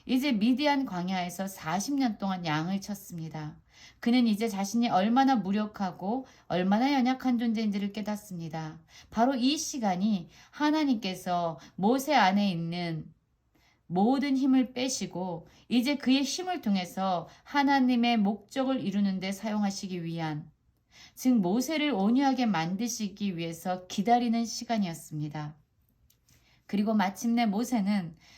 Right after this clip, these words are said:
하나님의 말씀과 또한 하나님께서 보여주시는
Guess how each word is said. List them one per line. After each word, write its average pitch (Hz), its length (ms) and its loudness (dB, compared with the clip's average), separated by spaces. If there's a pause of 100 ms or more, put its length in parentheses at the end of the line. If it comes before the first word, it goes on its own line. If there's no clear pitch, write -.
(160)
하나님의 254 880 2
말씀과 170 1040 -4 (800)
또한 208 300 4
하나님께서 262 720 0
보여주시는 190 840 -2